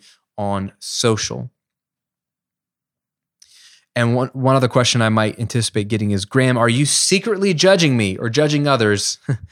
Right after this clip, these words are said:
<laughs> for using social media?" And the answer is no. And, and I, um, I'm very aware of this, and, and I prayed through this too. Like, I'm not,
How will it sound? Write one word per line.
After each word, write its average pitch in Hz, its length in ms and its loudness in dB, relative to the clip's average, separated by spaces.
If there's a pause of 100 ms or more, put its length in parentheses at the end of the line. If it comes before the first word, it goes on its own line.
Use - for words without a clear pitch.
(400)
<laughs> - 680 -20
for 117 100 0
using 104 260 -2
social 98 300 -8
media?" 87 320 -10 (120)
And 123 80 -6
the 127 80 -2
answer 117 220 -2
is 92 140 -4
no. - 180 -10 (400)
And, 113 220 -2
and 135 160 0
I, 143 320 2 (880)
um, 92 440 -4 (1000)
I'm 135 260 -2
very 131 280 2
aware 110 360 2
of 101 120 -4
this, 110 260 -2
and, 151 220 -4
and 123 140 -2
I 147 120 -2
prayed 123 400 0
through 120 120 -2
this 113 220 -2
too. 120 260 -2
Like, 101 280 -2
I'm 120 240 0
not, 120 520 -2